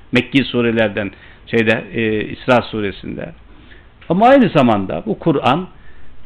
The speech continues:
salatla, yani namaz ibadetiyle, orada okunmak suretiyle de, e, gerçekleştirilir. Ama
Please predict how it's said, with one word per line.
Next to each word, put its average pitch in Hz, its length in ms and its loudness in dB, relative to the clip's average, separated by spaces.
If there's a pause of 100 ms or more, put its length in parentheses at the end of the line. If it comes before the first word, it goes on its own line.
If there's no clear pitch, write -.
(200)
salatla, 123 640 4 (120)
yani 107 300 0
namaz 123 280 6 (520)
ibadetiyle, 101 720 -4 (600)
orada 151 520 6 (140)
okunmak 120 480 2
suretiyle 104 560 -2
de, 95 140 -4 (280)
e, 101 420 -4
gerçekleştirilir. - 1160 -6 (1700)
Ama 254 180 6